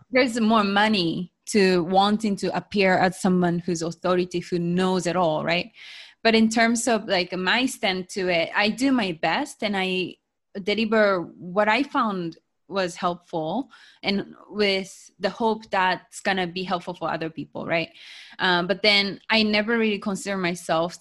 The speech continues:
to be master of something. I'm just individual person who has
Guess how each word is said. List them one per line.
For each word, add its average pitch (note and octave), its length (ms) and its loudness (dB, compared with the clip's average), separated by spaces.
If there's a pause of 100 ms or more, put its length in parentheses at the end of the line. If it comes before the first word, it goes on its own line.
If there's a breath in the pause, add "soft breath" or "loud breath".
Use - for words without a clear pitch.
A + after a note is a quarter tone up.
to F3+ 120 -4
be E3+ 220 -4
master F3 560 -4
of E3 240 -6
something. - 480 -8
I'm F#3 100 0
just F#3+ 400 -6 (500)
individual G#3 600 2
person G#3 560 -4
who G3+ 180 -6
has F3 580 -4